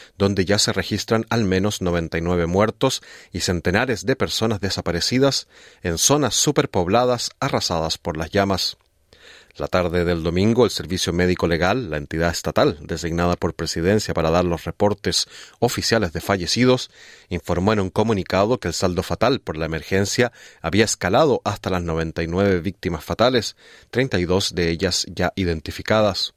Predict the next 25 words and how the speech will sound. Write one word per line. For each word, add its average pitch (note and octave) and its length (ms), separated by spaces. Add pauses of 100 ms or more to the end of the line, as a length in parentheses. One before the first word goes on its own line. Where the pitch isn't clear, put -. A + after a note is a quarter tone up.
(840)
Con E2+ 100
el E2 80
fin G2+ 180
de F#2+ 80
limitar F2+ 380
el E2+ 100
tráfico G2 540
en F2+ 160
áreas F#2+ 340
afectadas G2+ 760
y F#2+ 80
facilitar E2+ 520
las F#2 140
labores E2 440
de F2 60
ayuda A2 380
a - 120
las E2 160
víctimas F#2+ 580
y F#2 120
también E2+ 300
el F2+ 100
levantamiento E2 580
de F2 80
fallecidos, G#2+ 680